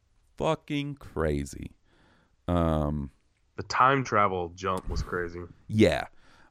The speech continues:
Speaker 1: Um, the one, one that'll always stick out to me, and the reason it sticks out is kind of a selfish reason, 'cause I called it. It's one of the few things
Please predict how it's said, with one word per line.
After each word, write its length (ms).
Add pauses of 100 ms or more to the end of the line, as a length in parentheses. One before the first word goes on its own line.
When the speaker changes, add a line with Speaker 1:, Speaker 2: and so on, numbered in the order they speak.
Speaker 1:
Um, 540 (1160)
the 200
one, 400 (500)
one 260
that'll 200
always 360
stick 280
out 200
to 100
me, 320 (340)
and 180 (260)
the 160
reason 300
it 100
sticks 280
out 160
is 80
kind 240
of 80
a 40
selfish 460
reason, 300
'cause 180
I 140
called 400
it. 160
It's 180
one 160
of 80
the 80
few 240
things 480